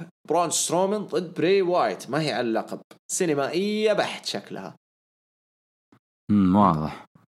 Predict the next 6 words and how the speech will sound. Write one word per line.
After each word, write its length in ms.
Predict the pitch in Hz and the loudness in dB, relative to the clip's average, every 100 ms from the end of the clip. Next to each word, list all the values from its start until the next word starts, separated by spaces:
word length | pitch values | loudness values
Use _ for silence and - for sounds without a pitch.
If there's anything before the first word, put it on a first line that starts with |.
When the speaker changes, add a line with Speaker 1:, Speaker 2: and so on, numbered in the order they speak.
| - _ _ _ _ - - | -20 _ _ _ _ -14 -8
Speaker 1:
متوقع 360 | - 165 165 | -4 -2 0
منها 240 | 170 175 127 | 0 2 4
Speaker 2:
ف-، 40 | |
Speaker 1:
شيء؟ 200 | 123 - | 4 4
Speaker 2:
حتى، 480 | - - 151 139 135 120 - - - _ - | 2 2 0 0 -2 -6 -8 -14 -18 _ -18
حتى 800 | - 151 - - 113 107 - | -8 -8 -8 -2 0 0 -4